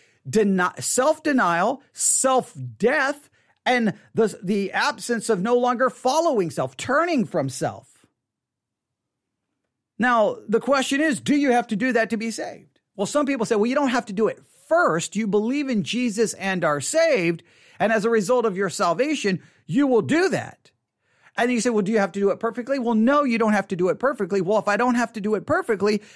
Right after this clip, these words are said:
how much do I have to do it in order to know if I'm saved? Because do I ever, am I ever truly dead in myself?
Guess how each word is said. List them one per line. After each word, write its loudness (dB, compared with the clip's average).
how -2
much -2
do 0
I 4
have 0
to -4
do 0
it 0
in -2
order 2
to -6
know 2
if -10
I'm 0
saved? -2
Because -4
do 0
I 0
ever, -2
am 0
I 0
ever -2
truly -4
dead 0
in -2
myself? -2